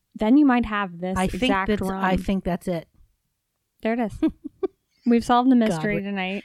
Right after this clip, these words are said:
Speaker 2: idiots.
Speaker 1: We've solved the
Speaker 2: <laughs>
Speaker 1: mystery. So
Speaker 2: And we've only had one.
Speaker 1: we've o-, o-, only had a couple sips
Speaker 2: It
Speaker 1: of
Speaker 2: might
Speaker 1: wine.
Speaker 2: sound like we've had several.
Speaker 1: We've had two sips, three sippers.
Speaker 2: Hmm.
Speaker 1: I like it. I like daiquiris a lot,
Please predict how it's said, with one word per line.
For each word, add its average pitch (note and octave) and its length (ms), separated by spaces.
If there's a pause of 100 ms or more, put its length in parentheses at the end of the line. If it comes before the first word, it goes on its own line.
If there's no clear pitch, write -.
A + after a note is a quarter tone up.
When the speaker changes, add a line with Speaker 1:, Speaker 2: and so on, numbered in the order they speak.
(140)
Speaker 2:
idiots. D3+ 600 (100)
Speaker 1:
We've A3+ 220
solved B3+ 300
the C#4 80
Speaker 2:
<laughs> G#3 120
Speaker 1:
mystery. G3 500 (280)
So - 140
Speaker 2:
And B3 180
we've C4+ 180
only C#4 240
had C4 180
one. A3+ 340 (180)
Speaker 1:
we've C4+ 180
o-, - 220
o-, B3 240
only D#4+ 260
had D#4+ 100
a C4+ 40
couple B3 200
sips A3 300
Speaker 2:
It A3+ 60
Speaker 1:
of - 60
Speaker 2:
might C4+ 180
Speaker 1:
wine. G#3 220
Speaker 2:
sound C#4 400
like G#3+ 260
we've G#3 160
had E3+ 240
several. D#3 480
Speaker 1:
We've C4 220
had B3 340 (480)
two B3 160
sips, - 520
three A#3+ 180
sippers. - 500 (200)
Speaker 2:
Hmm. D#3 180 (100)
Speaker 1:
I E4+ 160
like G#3 240
it. E3+ 160
I A3 100
like G3 240
daiquiris - 460
a - 60
lot, - 200